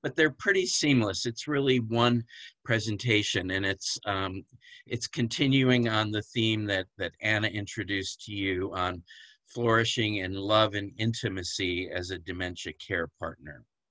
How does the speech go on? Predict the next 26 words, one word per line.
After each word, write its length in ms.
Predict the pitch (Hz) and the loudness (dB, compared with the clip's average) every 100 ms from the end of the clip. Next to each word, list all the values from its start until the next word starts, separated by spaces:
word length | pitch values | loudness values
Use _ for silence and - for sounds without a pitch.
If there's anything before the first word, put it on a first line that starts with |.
| _ _ _ _ _ _ _ _ _ - - - - _ | _ _ _ _ _ _ _ _ _ -20 -20 -20 -20 _
So 240 | - 175 | 0 2
here 500 | 151 - 202 220 214 - | 2 0 2 4 2 2
is 420 | 147 139 143 - 127 | 4 4 2 -2 -2
a 100 | 117 | -2
picture 760 | - 120 - - 123 117 117 | -2 -4 -2 2 4 4 2
of 280 | 107 101 98 | 2 0 0
my 260 | 104 98 98 | -4 -2 -4
family 800 | - 113 117 117 104 95 92 92 | -4 -2 2 2 0 -4 -6 -8
in 180 | 95 95 | -8 -4
November 640 | 95 90 101 104 104 98 | -4 -2 0 0 0 0
of 200 | 92 - | 0 -6
two 200 | - 110 | -8 -8
thousand 500 | - 92 95 87 92 | -4 -4 -4 -6 -10
and 180 | 85 85 | -10 -10
twelve. 460 | - 90 87 80 76 | -8 0 0 0 -8
So 500 | - - 92 92 82 - - - _ - | -10 -4 -2 -2 -6 -14 -20 -20 _ -4
on 200 | 98 98 | -4 -2
the 120 | 90 | -4
left, 400 | 110 139 135 - | 4 4 4 -4
you 120 | 110 | -6
see, 540 | 104 - 113 104 98 101 | -4 0 2 4 2 0
uh, 400 | 90 90 87 92 | 2 2 2 -2
Rebecca 720 | 92 95 92 117 123 113 110 87 | -4 -4 2 2 2 0 0 0
and 160 | 107 | -4
I. 520 | 104 104 104 101 98 95 _ _ _ _ - | -2 0 2 2 0 -6 _ _ _ _ -6
Uh, 200 | 92 | -4